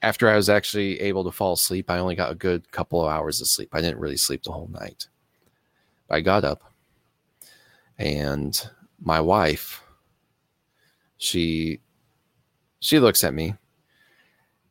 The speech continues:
but I'm just walking around like normal. I thought I was talking like normal. And my sister-in-law came over to visit.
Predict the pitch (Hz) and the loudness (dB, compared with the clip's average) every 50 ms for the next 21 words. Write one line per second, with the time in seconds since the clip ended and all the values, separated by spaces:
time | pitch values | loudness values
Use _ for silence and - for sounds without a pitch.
0 | _ _ _ _ _ _ _ _ _ _ _ _ _ _ _ _ _ _ _ _ | _ _ _ _ _ _ _ _ _ _ _ _ _ _ _ _ _ _ _ _
1 | _ _ - 113 110 95 - - - _ - - 113 120 113 117 110 - - 104 | _ _ 2 4 4 4 4 0 -6 _ -2 0 2 4 6 6 6 6 6 4
2 | 95 98 - - 104 95 92 95 92 92 92 - - 85 80 80 80 82 80 82 | 2 2 2 0 0 2 2 4 4 2 0 -2 -4 -4 -4 -4 -4 -4 -6 -8
3 | 85 - _ _ _ _ _ _ _ _ _ _ _ _ _ _ _ _ - - | -10 -12 _ _ _ _ _ _ _ _ _ _ _ _ _ _ _ _ -4 -2
4 | 98 - - 107 95 95 - 82 95 95 95 92 - - 92 87 87 87 - 90 | -2 0 2 2 2 2 2 0 0 0 0 0 -2 -2 -2 -2 -2 -2 -4 -4
5 | 87 87 85 - - 82 82 78 80 80 80 82 - _ _ _ _ _ _ _ | -4 -4 -4 -6 -6 -8 -8 -6 -6 -8 -10 -10 -14 _ _ _ _ _ _ _
6 | _ _ _ _ _ _ - - _ _ _ _ _ _ _ _ _ _ _ _ | _ _ _ _ _ _ -20 -20 _ _ _ _ _ _ _ _ _ _ _ _
7 | _ _ _ _ _ - 92 90 87 87 85 90 87 90 92 90 90 90 87 90 | _ _ _ _ _ -8 -4 -4 -2 -2 -2 -2 -2 -4 -4 -4 -4 -4 -4 -4
8 | - - - - - _ _ _ _ _ _ _ _ _ _ _ _ _ _ _ | -4 -4 -6 -8 -12 _ _ _ _ _ _ _ _ _ _ _ _ _ _ _
9 | _ _ _ _ _ _ _ _ _ - 90 90 85 - - 117 - - 120 113 | _ _ _ _ _ _ _ _ _ 0 2 2 4 4 6 6 6 6 6 6
10 | 107 107 104 101 98 - - 107 101 98 98 98 98 92 - 92 85 92 92 92 | 6 6 6 4 4 4 2 2 4 4 4 4 2 0 -2 -4 -2 -2 -2 0
11 | 98 101 - | -2 -4 -6